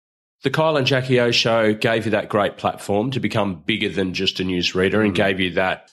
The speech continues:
Speaker 1: what we said before, to get out there and campaign on, on various issues. It got to a point where it just wasn't fun anymore.
Speaker 2: Mm.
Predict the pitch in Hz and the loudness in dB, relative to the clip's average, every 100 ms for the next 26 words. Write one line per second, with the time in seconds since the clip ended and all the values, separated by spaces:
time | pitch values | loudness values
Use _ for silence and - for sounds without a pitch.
0 | _ 95 90 92 104 85 90 85 92 90 | _ -4 -2 -2 -2 -2 -4 -4 -2 0
1 | 92 92 85 - 90 87 82 107 92 90 | 0 0 -2 -2 0 0 -2 -4 0 -2
2 | - 95 92 95 82 - 101 87 92 92 | 0 0 2 0 -2 -2 0 0 0 0
3 | 90 87 85 90 87 80 92 90 87 80 | 0 -2 -2 -2 -2 0 2 2 2 0
4 | 78 78 80 78 98 - - - _ _ | 0 0 -2 -6 -6 -6 -6 -10 _ _
5 | _ _ _ - - 101 110 - 113 95 | _ _ _ -16 -6 -2 -2 0 0 0
6 | 104 95 95 95 90 85 90 - 95 95 | 0 -2 0 2 2 0 -4 -2 -2 0
7 | 92 78 90 85 85 80 95 151 - - | -2 -2 -2 -2 -4 0 0 0 -6 -2
8 | 120 107 | 0 0